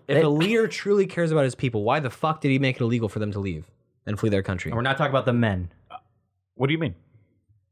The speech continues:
Speaker 3: Women and
Speaker 1: Vladimir
Speaker 3: children are allowed to
Speaker 1: Zelensky,
Speaker 3: leave.
Speaker 1: Vladimir Zelensky made it illegal for people to leave the country.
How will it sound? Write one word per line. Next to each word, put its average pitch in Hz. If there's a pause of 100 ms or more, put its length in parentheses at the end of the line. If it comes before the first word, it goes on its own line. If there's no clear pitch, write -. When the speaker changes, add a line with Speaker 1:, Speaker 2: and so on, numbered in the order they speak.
(180)
Speaker 3:
Women 107
and -
Speaker 1:
Vladimir 170
Speaker 3:
children 185
are 147
allowed 139
to 113
Speaker 1:
Zelensky, 113
Speaker 3:
leave. 156
Speaker 1:
Vladimir 156
Zelensky 190
made 127
it 151
illegal 151 (200)
for 165
people 208
to 208
leave 214
the 208
country. 247